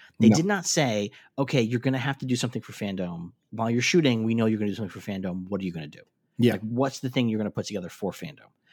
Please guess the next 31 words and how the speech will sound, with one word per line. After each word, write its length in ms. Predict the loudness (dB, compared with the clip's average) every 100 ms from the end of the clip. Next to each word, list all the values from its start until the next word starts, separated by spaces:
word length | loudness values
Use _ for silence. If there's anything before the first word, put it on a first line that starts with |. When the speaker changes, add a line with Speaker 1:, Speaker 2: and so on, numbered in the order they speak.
| -2
Speaker 2:
Yeah. 180 | -2 -2 -2
Speaker 1:
And 120 | 0
they 60 | 2
didn't 240 | 2 2
do 160 | 2 2
that. 260 | 0 -4 -12 -4
And 340 | -2 0 0
so 200 | 2 2
as 160 | 2 0
a 40 |
result, 360 | 0 0 -2 -2
it 100 | -2
does, 160 | -2 -2
it 100 | -4
all 160 | -2
feels 160 | 0 -2
like 100 | -2
you're 60 | 0
getting 200 | 2 2
just 220 | -2 -4
bullshit 340 | -2 0 -2
E 120 | -2
P 120 | -6 -4
K 200 | -2 -2
stuff 420 | -4 -6 -8 _ _ _ _ _ _ _ 0
Speaker 2:
Yeah. 200 | 2 2 -4 _ _
Speaker 1:
that 200 | -6 -2
is 100 | 2
nonsense 680 | 2 2 0 -4 -6 -10 -4
and 100 | 2
that 160 | 2